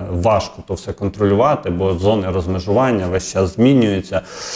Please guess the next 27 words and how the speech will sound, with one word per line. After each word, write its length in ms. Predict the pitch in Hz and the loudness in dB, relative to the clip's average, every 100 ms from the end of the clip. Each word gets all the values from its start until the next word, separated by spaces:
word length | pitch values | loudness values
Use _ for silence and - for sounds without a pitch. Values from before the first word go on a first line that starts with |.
| - - | -12 -4
і 100 | 92 | 0
дуже 260 | 107 92 | 2 4
багато 300 | 90 95 90 | 4 4 2
людей 220 | 98 90 101 | 2 2 2
на, 160 | 101 | 2
не 240 | 98 113 104 | 2 2 2
підконтрольовані, 920 | 98 - 107 110 113 165 151 107 101 | 0 0 0 4 6 6 6 4 4
а 60 | 92 | 2
пенсія 480 | 120 127 - 104 | 4 2 4 2
їм 160 | 101 98 | 4 2
нараховується, 680 | 98 98 - 160 120 - 98 | 0 -2 2 2 2 0 -2
і 100 | - | -2
просто 460 | - 131 135 - | 2 2 2 0
дописували 760 | 98 87 104 113 113 - 104 95 | 2 2 0 0 0 2 2 2
туди 300 | - 90 98 | 0 0 2
будь-яких 580 | 92 101 92 - 92 101 | 2 0 -2 -6 -8 -4
людей 300 | 90 110 110 | 0 2 2
отак 320 | 90 95 90 - _ | 2 -2 -2 -8 _
від 240 | 92 92 87 | 0 0 0
руки. 360 | 87 - 87 - _ _ _ - - - | -6 -4 -6 -6 _ _ _ -20 -10 4
І 140 | 180 | 6
отримували 580 | 107 87 113 113 92 87 | 6 2 0 0 0 -2
за 140 | 90 | -4
них 220 | 90 98 - _ _ | -6 -6 -8 _ _
пенсію. 440 | - 87 82 - - _ - - - - - 131 | -6 -4 -4 -12 -20 _ -20 -20 -20 -20 -6 2
Ну, 300 | 160 113 - - - 95 | 4 4 -2 -14 -10 -4
е, 300 | 92 92 | -2 -2